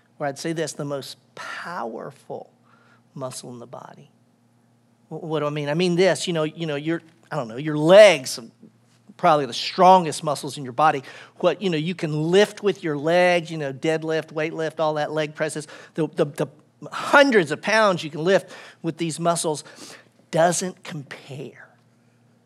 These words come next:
to the damage that can be done by the movement of the tongue. That's the point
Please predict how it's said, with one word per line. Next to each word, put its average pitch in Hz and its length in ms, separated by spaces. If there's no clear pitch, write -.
to 156 140
the 127 140
damage 135 720
that - 180
can 143 120
be 101 160
done 110 400
by 113 140
the 104 120
movement 107 500
of 98 80
the 98 80
tongue. 95 380
That's 143 500
the - 100
point 135 480